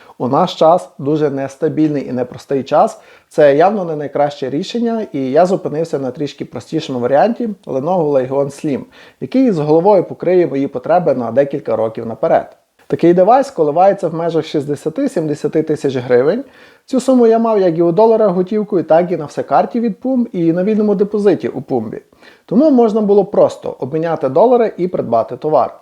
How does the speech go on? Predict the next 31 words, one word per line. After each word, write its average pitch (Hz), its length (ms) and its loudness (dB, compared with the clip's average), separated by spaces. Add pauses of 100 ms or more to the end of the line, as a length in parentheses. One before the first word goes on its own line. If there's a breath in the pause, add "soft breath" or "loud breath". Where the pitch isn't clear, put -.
(100)
А - 100 -10
можна 165 320 0
було 220 280 2
зняти 147 340 -4
кошти 117 400 -6
з - 60 -14
картки 147 480 0
чи 226 160 0
розрахуватись 156 680 0
даною 139 340 0
карткою, 175 440 0
та - 180 -2
й 117 140 0
усе. 117 320 -2 (680 loud breath)
Але 220 300 4
я 180 160 2
хотів 196 320 -4
витиснути 190 540 -4
максимум 165 720 -4
економії 151 540 0
для 127 140 -2
себе 196 320 2
з - 60 -12
цієї 151 260 0
покупки 240 580 -4
і 170 320 2
залишитись 151 580 0
зі 147 140 -2
своїми 160 400 -2
грошима 139 480 -4
якнайдовше. 180 720 2